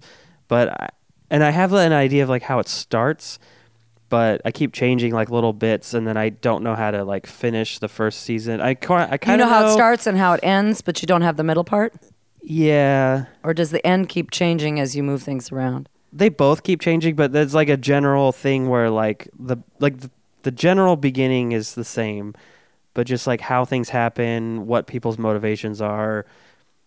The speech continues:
Speaker 1: 'Cause at first, when I first thought of it, I'm like, "I just want it to be cool."
Speaker 2: Yeah.
Speaker 1: And then now I'm, like, watching, like, YouTube videos about story and
Speaker 2: Uh-huh.
Speaker 1: listening to, like, Dan Harmon talk about the story wheel or the
Speaker 2: Yeah.
Speaker 1: Do you know about that?
Speaker 2: Yeah.
Speaker 1: Yeah.
Speaker 2: Yeah.
Speaker 1: And so, like,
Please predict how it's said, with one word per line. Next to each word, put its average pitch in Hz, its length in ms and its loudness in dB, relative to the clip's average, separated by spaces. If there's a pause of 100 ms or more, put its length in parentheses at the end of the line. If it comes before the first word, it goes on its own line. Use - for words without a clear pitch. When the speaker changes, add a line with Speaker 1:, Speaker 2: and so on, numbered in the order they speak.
Speaker 1:
'Cause 170 120 2
at 175 100 4
first, 214 300 2
when 180 80 2
I 151 80 4
first - 360 0
thought 139 200 4
of 123 80 0
it, 120 80 2
I'm 117 100 0
like, 117 220 0
"I 175 80 -4
just 165 120 -6
want 160 200 2
it - 20 -12
to - 20 -8
be 143 120 -4
cool." 151 440 0 (220)
Speaker 2:
Yeah. 208 200 4
Speaker 1:
And 139 80 2
then 131 80 -2
now 135 180 2
I'm, 131 100 0
like, 127 220 0
watching, 123 580 -2
like, 113 200 0
YouTube 120 320 -4
videos 117 280 0
about 104 220 -4
story 113 720 -2 (280)
and 113 360 -4 (680)
Speaker 2:
Uh-huh. 143 440 -2
Speaker 1:
listening 135 340 0
to, 123 60 2
like, 117 180 0
Dan 117 220 0
Harmon 117 400 0
talk 113 240 -2
about 110 220 -2
the 107 100 -8
story 117 420 -2
wheel 113 300 -2
or 104 320 -2
the 101 280 -6 (240)
Speaker 2:
Yeah. 185 260 0 (100)
Speaker 1:
Do 127 80 -6
you - 20 -4
know 120 120 0
about 113 180 0
that? 113 260 -2
Speaker 2:
Yeah. 170 320 0
Speaker 1:
Yeah. 110 380 0
Speaker 2:
Yeah. 165 100 -2
Speaker 1:
And 127 100 0
so, 131 200 0
like, 123 260 0